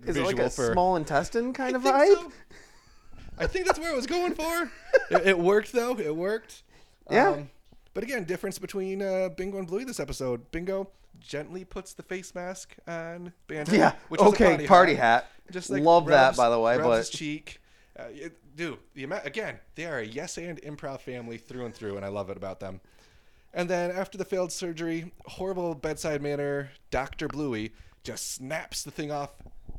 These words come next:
Speaker 1: Oh, God. I, I, I felt that happen.
Speaker 2: And,
Speaker 1: The <laughs>
Speaker 2: ugh. And again, with the yes anding and how, you know, again, this is just second episode, but
Speaker 1: Mm-hmm.
Speaker 2: all the times that we've seen this family interact with each other, one of the few times Bandit breaks character.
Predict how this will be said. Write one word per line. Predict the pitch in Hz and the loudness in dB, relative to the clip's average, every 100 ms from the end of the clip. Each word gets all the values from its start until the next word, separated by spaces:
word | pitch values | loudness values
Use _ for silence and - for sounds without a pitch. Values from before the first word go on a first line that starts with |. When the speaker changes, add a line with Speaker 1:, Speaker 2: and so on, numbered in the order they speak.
| - | -8
Speaker 1:
Oh, | 135 131 110 - | 0 2 2 -2
God. | 127 117 95 - - | -4 -2 -2 -2 2
I, | 151 | 4
I, | 160 175 | 4 4
I | 170 | 2
felt | - - 165 - | 0 4 4 4
that | 165 143 - | 2 2 2
happen. | 143 123 - 95 90 - | 2 2 2 -8 -10 -12
Speaker 2:
And, | 147 143 143 | -6 -6 -4
Speaker 1:
The | 131 123 - - | -4 -2 -6 -8
<laughs> | |
Speaker 2:
ugh. | 139 143 139 101 - - - | -6 -4 -4 -8 -14 -20 -12
And | 156 | -10
again, | 156 160 180 139 | -6 -6 -6 -8
with | 131 | -10
the | 123 | -8
yes | 127 160 - | -8 -10 -10
anding | 147 156 185 220 - _ _ - | -10 -10 -10 -14 -18 _ _ -10
and | 139 | -8
how, | 139 143 139 | -6 -6 -6
you | 139 | -4
know, | 135 | -6
again, | 156 214 | -6 -6
this | 196 | -8
is | - | -10
just | 277 - | -10 -8
second | 185 - 156 156 | -10 -10 -10 -8
episode, | 160 127 101 87 95 _ _ | -10 -10 -12 -12 -14 _ _
but | 113 131 | -10 -8
Speaker 1:
Mm-hmm. | 143 | -6
Speaker 2:
all | 151 165 | -6 -6
the | |
times | 165 156 156 | -8 -8 -8
that | 127 | -10
we've | 120 | -12
seen | - 131 | -10 -12
this | - | -10
family | 135 127 120 | -8 -8 -8
interact | 120 127 | -8 -8
with | 147 | -12
each | 139 | -12
other, | 151 160 165 _ _ - | -10 -10 -12 _ _ -10
one | 139 | -8
of | 147 | -6
the | 113 | -10
few | - 120 151 190 | -14 -12 -12 -10
times | - 180 131 95 | -8 -8 -8 -10
Bandit | 117 117 - | -10 -10 -8
breaks | 117 - | -8 -8
character. | 110 92 - - | -10 -10 -14 -20